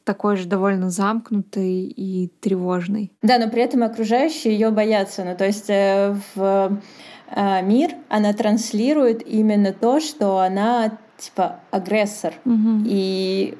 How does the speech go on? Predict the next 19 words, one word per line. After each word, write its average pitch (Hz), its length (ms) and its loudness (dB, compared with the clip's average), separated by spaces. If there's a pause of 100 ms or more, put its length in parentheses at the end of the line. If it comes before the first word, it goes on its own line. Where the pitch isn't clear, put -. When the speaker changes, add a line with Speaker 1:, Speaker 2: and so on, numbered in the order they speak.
(120)
Speaker 2:
ну, 254 280 2
в - 300 -14
конце 233 500 0
там 202 360 0
мы 214 220 2
понимаем, 226 680 0 (120)
когда 190 500 0 (600)
было 202 460 0
сражение 196 640 0
с 180 60 -8
голодным 180 480 -2
мальчиком, 175 560 -2
когда 175 280 -4
они 170 260 -2
ещё 175 260 -6
дети, 202 720 -2
мы 196 160 0
понимаем, 226 580 0
что 175 220 -6